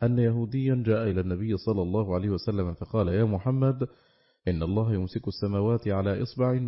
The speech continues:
والأراضين على إصبع، والجبال على إصبع، والشجر على إصبع، والخلائق على إصبع"، ثم يقول: "أنا الملك"،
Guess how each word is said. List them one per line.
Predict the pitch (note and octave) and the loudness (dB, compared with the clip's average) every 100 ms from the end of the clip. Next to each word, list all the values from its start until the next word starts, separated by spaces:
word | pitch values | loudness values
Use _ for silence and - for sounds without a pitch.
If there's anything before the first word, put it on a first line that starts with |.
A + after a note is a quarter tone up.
| - | -4
والأراضين | F#2 F2+ D2 G2 F2 A#2+ A2 | -2 -2 0 0 0 0 0
على | F#2 F2+ F2 | 0 0 -2
إصبع، | A2 A2 A2 G2 - | -4 0 0 0 0
والجبال | A2 G2 F2 F#2 A2 G2 | 0 0 -2 0 0 2
على | F2 F2 F2 G#2+ | 0 0 -2 -4
إصبع، | - G2 F2+ - | -4 -2 0 -2
والشجر | G2 G2+ - F#2 E2+ | -4 -4 -2 -4 -2
على | E2+ F2 E2+ | -2 -2 -4
إصبع، | A#2 B2 B2+ A2+ - - - - | -4 0 2 2 -4 -20 -20 0
والخلائق | C3+ C3+ B2 B2+ G#2 - | 2 4 4 4 2 0
على | F#2+ F#2 F#2+ G#2 | 0 2 0 -2
إصبع"، | - G2 E2 - | -4 -2 -2 -2
ثم | B2 A#2+ | -4 0
يقول: | A#2+ - C#3 B2 B2 | 0 0 0 0 0
"أنا | B2+ | 0
الملك"، | A2+ A2+ A#2+ A#2 - | 0 0 0 0 -4